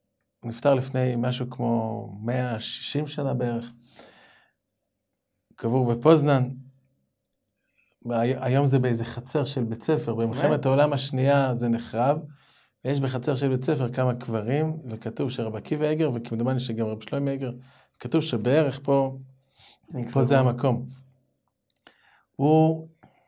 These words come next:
Speaker 1: התחתן, הוא היה בנו חביבו של רב עקיבא איגר, רב עקיבא איגר היה לו כמה ילדים, הוא היה בנו חביבו, הוא כותב באיזה אחד ה-, באחד התשובות שלו בשו"ת,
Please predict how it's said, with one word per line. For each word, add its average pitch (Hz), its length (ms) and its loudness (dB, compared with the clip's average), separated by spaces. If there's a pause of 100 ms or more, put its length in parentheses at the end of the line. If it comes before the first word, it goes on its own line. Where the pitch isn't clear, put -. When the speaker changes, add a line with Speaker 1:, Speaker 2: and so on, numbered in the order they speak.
(160)
Speaker 1:
התחתן, 147 480 -2
הוא 139 100 6
היה 147 180 8
בנו 139 200 2
חביבו 143 380 4
של 143 120 2
רב 120 100 2
עקיבא 131 300 4
איגר, 123 220 4
רב 110 60 0
עקיבא 127 180 0
איגר 123 200 0
היה 120 100 0
לו 113 100 -2
כמה 170 240 6
ילדים, 127 260 0 (600)
הוא 123 80 0
היה 143 80 6
בנו 139 200 4
חביבו, 131 420 2
הוא 139 240 4
כותב 131 220 0
באיזה 135 380 4
אחד 139 260 2
ה-, 123 400 2
באחד 117 360 -2
התשובות 143 400 0
שלו 135 200 2
בשו"ת, 139 520 6